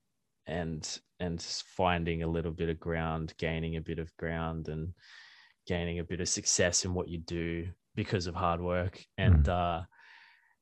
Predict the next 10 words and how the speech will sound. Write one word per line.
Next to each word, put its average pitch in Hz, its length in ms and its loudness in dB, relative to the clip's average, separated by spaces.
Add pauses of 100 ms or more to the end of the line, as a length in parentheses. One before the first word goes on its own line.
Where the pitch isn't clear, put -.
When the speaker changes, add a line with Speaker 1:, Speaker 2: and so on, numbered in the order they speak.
(140)
Speaker 1:
and 98 120 4
it's 87 160 0
interesting, 104 600 2
like, 87 220 -2
when 92 120 -2
you 87 80 -4
have 92 180 -2
experiences 90 680 -6
like 85 200 -4
that, 85 300 -2